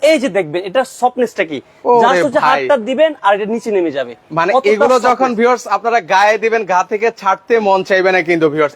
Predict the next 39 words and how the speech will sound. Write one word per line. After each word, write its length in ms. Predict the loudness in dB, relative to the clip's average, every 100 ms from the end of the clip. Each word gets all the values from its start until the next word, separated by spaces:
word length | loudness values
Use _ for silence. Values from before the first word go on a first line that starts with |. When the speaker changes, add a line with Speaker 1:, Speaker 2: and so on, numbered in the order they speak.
| _
Speaker 2:
এত 260 | -4 0
সুন্দর 380 | -2 0 0 0
সুন্দর 260 | 0 -2 0
কম্পিউটার 400 | 0 0 0 0
গুলো। 240 | 2 2 0 -16 _ _
মানে 200 | -2 0
এগুলো 260 | 0 2 2
দেখেন 300 | 2 0 0
মোটা 280 | 0 0 0
Speaker 1:
এটার 100 | 0
Speaker 2:
থিকনেসটা 460 | -2 0 0 0 0
Speaker 1:
ভিতরে 20 |
Speaker 2:
দেখেন। 240 | 2 2
Speaker 1:
হচ্ছে 280 | 2 0 -2
সম্পূর্ণ 500 | 0 -4 0 0 0
হচ্ছে 240 | -2 -2 -4
চাইনিজ 420 | -2 -2 -2 -4 -4
পেট্রোলিয়াম 560 | -4 -2 -2 0 0 0
ফাইবার 240 | -2 0 4
ব্যবহার 280 | 4 4
করা 240 | 2 2 2
আছে, 320 | 0 0 0 0 _ _ -8
যার 340 | 0 0 0
কারণে 360 | 0 0 2 -2
এটা 100 | -4
সফটনেসটা 500 | -8 -8 -8 -4 -6
হচ্ছে 200 | 0 -2
আপনার 380 | 0 0 0
যদি 160 | -2 0
আ-, 140 | 0
আট 140 | 0 -2
বছর, 260 | -2 -2
দশ 200 | 0 0
বছর, 220 | 0 -4 -6
পনেরো 280 | -2 0
বছর 120 | 2 4
ব্যবহার 220 | 2 0
করে 120 | -2
থাকেন, 240 | -2 -2